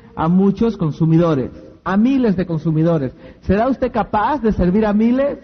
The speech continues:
y luego millones o no? Esa es la clave. ¿Cuál es tu capacidad de servir? Es la pregunta.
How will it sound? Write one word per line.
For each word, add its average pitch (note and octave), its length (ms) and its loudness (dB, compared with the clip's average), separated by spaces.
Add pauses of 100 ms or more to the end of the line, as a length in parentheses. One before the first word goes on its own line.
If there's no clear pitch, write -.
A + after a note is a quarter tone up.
(1800)
y F3 80 2
luego A3 260 2
millones A#3 680 0 (640)
o C#3 120 -4
no? C3+ 300 -4 (200)
Esa E3 200 -4
es D3+ 60 -4
la C3+ 100 -4
clave. - 260 -8 (1500)
¿Cuál A#3+ 180 0
es C#4 100 0
tu C4 80 0
capacidad G#3+ 560 0
de A#3 80 0
servir? F#3+ 600 2
Es F3+ 100 0
la E3+ 140 -2
pregunta. E3 480 -2